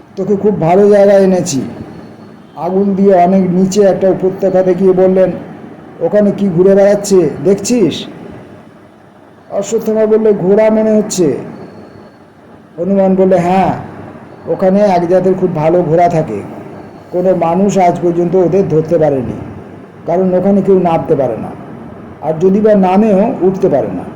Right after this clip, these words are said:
শিশু হত্যাকারী পশু, তুই চিরকাল ওই ঘোড়াদের সঙ্গে থাকবি। ভীম তোর মাথার চুল কেটে মণি কেড়ে নিয়েছিল, তাতেও তোর শাস্তি হয়নি, আমি তোকে এই শাস্তি দিলাম।"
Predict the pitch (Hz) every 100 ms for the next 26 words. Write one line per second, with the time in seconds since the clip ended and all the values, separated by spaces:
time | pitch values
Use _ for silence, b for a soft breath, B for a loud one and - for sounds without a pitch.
0 | - - - - - - - - - -
1 | - 214 226 208 208 208 196 190 190 185
2 | 180 175 196 220 - - - - - 185
3 | 185 202 208 196 185 180 170 135 156 160
4 | 165 - 160 196 220 160 127 110 98 -
5 | - - - - - - - - - -
6 | - 139 180 196 190 190 175 175 175 190
7 | 185 - 190 190 190 180 190 165 170 185
8 | 185 180 180 190 202 196 196 262 - -
9 | - - - - 165 175 196 190 185 -
10 | 175 165 233 220 214 170 110 92 - -
11 | - - - 151 180 214 196 185 208 160
12 | 135 156 139 156 131 131 107